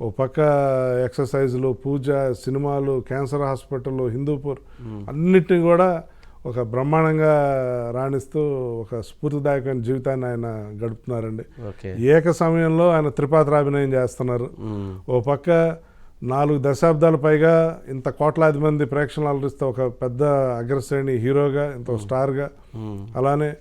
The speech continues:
Speaker 1: భారతదేశంలోనే ఒక గర్వించదగ్గ క్యాన్సర్ హాస్పిటల్ చైర్మన్గా
Speaker 2: మ్మ్.
Speaker 1: ఆయన క్యాన్సర్ హాస్పిటల్ నడుపుతూ,
Speaker 2: మ్మ్.
Speaker 1: అలానే ఇంకో పక్క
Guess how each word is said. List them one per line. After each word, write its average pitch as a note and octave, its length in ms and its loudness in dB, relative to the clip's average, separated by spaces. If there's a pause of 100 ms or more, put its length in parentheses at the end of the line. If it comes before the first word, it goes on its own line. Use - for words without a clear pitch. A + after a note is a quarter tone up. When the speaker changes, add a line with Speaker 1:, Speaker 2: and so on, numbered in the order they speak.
(500)
Speaker 1:
భారతదేశంలోనే D3+ 1040 2
ఒక C3 180 -4
గర్వించదగ్గ C3 840 0
క్యాన్సర్ C3+ 400 -4
హాస్పిటల్ B2+ 560 -2 (460)
చైర్మన్గా C3+ 640 -2
Speaker 2:
మ్మ్. A2+ 500 -8
Speaker 1:
ఆయన A2+ 120 -6
క్యాన్సర్ C3 380 -6
హాస్పిటల్ B2+ 340 -4
నడుపుతూ, A#2+ 360 -6 (220)
Speaker 2:
మ్మ్. G#2 400 -12
Speaker 1:
అలానే C#3+ 260 0
ఇంకో C#3+ 200 -2
పక్క C#3+ 280 -4